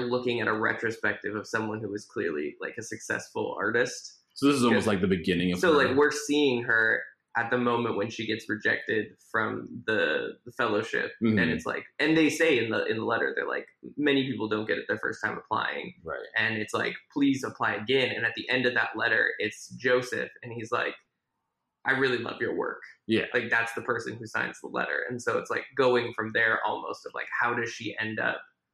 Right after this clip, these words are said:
Speaker 2: That's true.
Speaker 1: becoming this artist or doing this important work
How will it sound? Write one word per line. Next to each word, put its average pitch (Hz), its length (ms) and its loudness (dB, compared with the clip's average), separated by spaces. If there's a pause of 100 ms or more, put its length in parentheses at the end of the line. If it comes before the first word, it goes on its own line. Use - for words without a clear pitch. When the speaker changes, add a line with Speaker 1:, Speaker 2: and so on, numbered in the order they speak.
(320)
Speaker 2:
That's 110 200 -4
true. 139 220 -2
Speaker 1:
becoming 117 500 -4
this - 640 -8
artist 127 480 0
or 117 140 2
doing 117 360 -2
this - 280 -4
important 117 580 0
work 117 260 -2